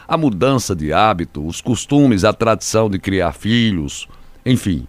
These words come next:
Muita gente questiona a forma de criar filhos do passado com a hoje.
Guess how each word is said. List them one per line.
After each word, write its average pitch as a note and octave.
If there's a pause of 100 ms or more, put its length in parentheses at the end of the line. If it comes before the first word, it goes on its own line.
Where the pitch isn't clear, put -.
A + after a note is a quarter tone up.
(280)
Muita C3+
gente A2+
questiona G#2
a C#2
forma G#2+
de G2
criar F#2
filhos E2+
do F2+
passado F2+
com D#2+
a D2+ (280)
hoje. G#2